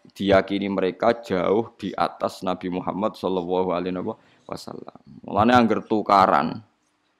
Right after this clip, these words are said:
nggih, tukarane Nabi Mus-, tukarane wong Yahudi mbek sahabat Ansor niku nganti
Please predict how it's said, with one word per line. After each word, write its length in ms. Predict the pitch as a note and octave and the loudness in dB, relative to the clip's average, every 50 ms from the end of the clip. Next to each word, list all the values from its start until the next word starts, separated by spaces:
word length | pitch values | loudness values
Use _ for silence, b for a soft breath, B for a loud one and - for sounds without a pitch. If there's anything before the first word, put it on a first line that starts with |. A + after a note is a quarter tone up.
| _ _ _ _ _ _ _ _ - - - | _ _ _ _ _ _ _ _ -20 -18 -10
nggih, 240 | F2+ F2 F2 F2+ - | -8 -6 -6 -6 -4
tukarane 720 | - G2+ G#2 F#2+ - F#2+ F#2+ F#2+ F#2 F#2 F#2+ F#2+ F#2+ F#2+ | -4 -4 -4 -2 2 4 4 6 6 6 4 4 2 2
Nabi 320 | F#2 F#2 F#2 - - F#2+ F#2 | 2 0 0 -2 -2 -4 -2
Mus-, 320 | F#2 F2+ F2+ F2+ - - _ | -2 -2 -4 -6 -10 -12 _
tukarane 540 | - G#2+ F#2 - F#2+ F#2+ F#2+ F#2 F#2 F#2+ F#2+ | -4 -4 0 4 4 6 6 6 6 6 4
wong 220 | F#2 F#2 F#2+ G2 | 4 4 4 4
Yahudi 480 | F#2 F#2 F2+ F#2 F#2 F2+ - - F#2+ E2 | 4 2 2 0 -4 -6 -4 -4 -2 -2
mbek 140 | D#2 C#2+ - | -2 -2 -2
sahabat 420 | - F2 E2+ E2 - F#2+ F2 - | -2 -2 -2 0 2 0 0 2
Ansor 420 | F2 F2 F2 E2+ - - D#2+ - | 0 -2 -2 -2 -4 -4 -6 -4
niku 320 | - F#2 F#2 G2 G#2+ - - - _ _ _ _ _ B B B B B B B B _ _ - | -4 -6 -6 -6 -6 -8 -10 -12 _ _ _ _ _ B B B B B B B B _ _ -6
nganti 200 | - F#2 G#2 | -4 -2 -2